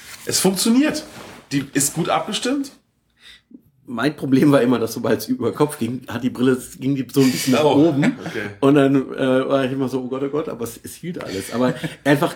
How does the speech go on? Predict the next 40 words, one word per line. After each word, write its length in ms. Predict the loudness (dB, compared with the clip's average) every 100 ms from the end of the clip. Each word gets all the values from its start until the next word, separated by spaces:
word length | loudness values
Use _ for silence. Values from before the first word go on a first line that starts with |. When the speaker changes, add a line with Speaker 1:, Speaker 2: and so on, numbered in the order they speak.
| 0
Speaker 2:
dieses, 520 | 2 2 2 -2 0 0 2 2 2
<coughs> 340 | 0 0 0
ja, 260 | 2 2 0
das 200 | -2 -6
ist, 200 | -8 -4
äh, 220 | 0 0
eben, 180 | 2 2
dass 160 | 2 0
man 80 |
vorher 240 | 2 2 2
nicht 160 | 2
weiß, 260 | 0 0 0
was 160 | -2 -2
passiert, 520 | -4 -2 -2 -2 -2
weil, 420 | 0 0 -4 -12 -20 -20 -18 -20 _ -6
äh, 140 | -4
so 120 | 0
ein 140 | 0 0
Flugzeug 520 | -2 -4 -2 -2 -2 -8 -20 -6
in 100 | 2
der 180 | 4 4
Szenerie 540 | 2 2 2 0 -4 -14 -16 -4
dreht 260 | 0 2
sich 80 | 2
halt 100 | 2
einfach 160 | 2 2
mal 120 | 2
auf 100 | 2
den 80 | 0
Kopf. 260 | -4 -8 -20 -8
Speaker 1:
Ja. 240 | -2 0 -2 -6 2
Speaker 2:
Und 380 | 4 4 0 -16 -12 -12 -12 -16 -20 -20 -10 -2
ich 100 | 0
hatte 140 | 2
vorher 180 | 4 4
das 120 | 4
Video 200 | 4 4
sogar 200 | 4 4
schon 200 | 2 4
gesehen 480 | 4 6 6 4